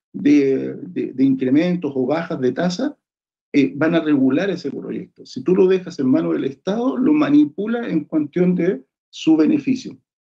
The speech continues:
que en el fondo es un gobierno de turno, digamos. Y, y hay que evitar lo más grave que pasó en los años setenta, que fue la inflación monetaria, que fue cuando la,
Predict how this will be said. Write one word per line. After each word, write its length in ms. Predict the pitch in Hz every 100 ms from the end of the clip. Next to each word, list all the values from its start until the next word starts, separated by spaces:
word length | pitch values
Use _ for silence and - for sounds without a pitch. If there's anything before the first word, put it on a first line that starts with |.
| _
que 100 | -
en 100 | 131
el 160 | 135 -
fondo 240 | 156 190
es 60 | 151
un 120 | 131
gobierno 440 | 123 127 131 131
de 100 | 123
turno, 340 | - 120 98 -
digamos. 300 | 139 - - _ _ _ _ _ _ _ -
Y, 440 | 147 147 143 _ _
y 100 | 156
hay 100 | 180
que 380 | 185 180 160 -
evitar 760 | 170 170 175 147 208 208 180 - _ -
lo 180 | 135 143
más 180 | 175
grave 300 | 180 185 190
que 100 | 180
pasó 260 | 143 139 175
en 80 | 175
los 160 | 156
años 260 | 165 175 -
setenta, 720 | - 139 165 135 131 151 180 _ _ _ _ -
que 100 | 131
fue 360 | 131 147 156 -
la 140 | 135
inflación 500 | 135 - - - 151
monetaria, 500 | 147 131 135 131 117
que 100 | 120
fue 260 | - 131 135
cuando 680 | 131 143 131 131 165 175 _ _ _
la, 560 | 123 120 117 117 113